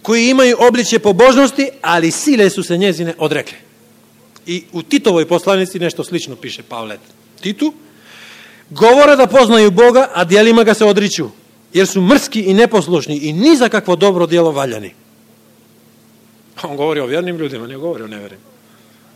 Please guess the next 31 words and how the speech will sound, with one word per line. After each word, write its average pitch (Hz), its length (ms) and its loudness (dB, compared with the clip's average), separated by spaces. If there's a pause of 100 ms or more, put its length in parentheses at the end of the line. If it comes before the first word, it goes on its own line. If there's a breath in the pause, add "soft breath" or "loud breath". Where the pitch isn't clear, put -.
(220)
Nažalost. 139 420 -16 (1120 loud breath)
Znate, 220 220 -4
dobro 240 340 4
je 233 180 2
kada 180 240 -2
pravi 185 340 0
hrišćani 185 560 -6
koji 156 160 -12
su 160 160 -12 (100)
stvarno 156 480 -2
na 139 120 -8
novo 131 180 -10
rođeni, 117 300 -12
stvarno 160 440 -6
pokajani 127 460 -10
u 107 40 -20
srcu, - 340 -20 (460 soft breath)
dobro 226 300 0
je 208 120 -2
kada 170 280 -6
pronalaze 170 640 -2 (340)
i 147 140 -10
načine, 160 520 -8
formalne 170 540 -4
načine, 147 460 -8 (920 soft breath)
vidljive 185 360 0
znake 160 320 -4
pobožnosti. 127 640 -8 (520)
To 123 120 -16
su - 180 -20
molitva, 120 640 -10